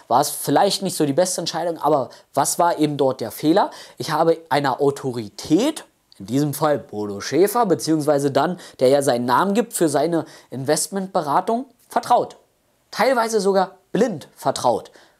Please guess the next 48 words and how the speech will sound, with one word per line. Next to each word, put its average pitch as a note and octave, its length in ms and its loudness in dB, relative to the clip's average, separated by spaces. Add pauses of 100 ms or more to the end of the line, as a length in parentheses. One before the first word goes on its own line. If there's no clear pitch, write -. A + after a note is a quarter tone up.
(640)
Die C#3+ 120 -4
sagen, C#3+ 260 2
das F3+ 220 2
ist D#3 160 0
gut, G#4+ 200 6 (480)
okay, F#4+ 280 0 (160)
dann F#3 160 2
muss C#4 140 0
es C#4 140 -4
gut D4 200 2
sein, B2 180 2 (220)
dann G#3 100 0
mache B3 220 0
ich F#3 80 -6
das. A#2+ 180 -4 (220)
So D3+ 100 -2
ein D3 80 0
bisschen A#3 320 0
habe G3+ 140 0
ich's G3 100 -4
natürlich G3 640 0 (180)
hinterfragt F3+ 720 0
und C#3+ 140 -10
geschaut, - 460 0 (100)
hm, G#3 340 -6
was - 220 0
steckt F3+ 260 -2
dahinter, G3+ 440 0 (340)
aber F3 240 0
nicht F3+ 440 -6 (140)
gut F#3+ 220 0
genug. F#3 420 0
Das - 180 -4
habe E3 140 0
ich D#3+ 80 -6
dann F3 140 2
im D#3+ 100 -2
Nachhinein D#3 580 -2
eben D3+ 180 -2
gesehen. C3+ 320 0 (280)
Und C#3+ 80 -10
genau G3 220 -2
das G#3+ 220 0
ist G#3 120 -8
beim F3+ 240 0
Authority E3 520 0
Bias D3 520 2
eben D3 300 0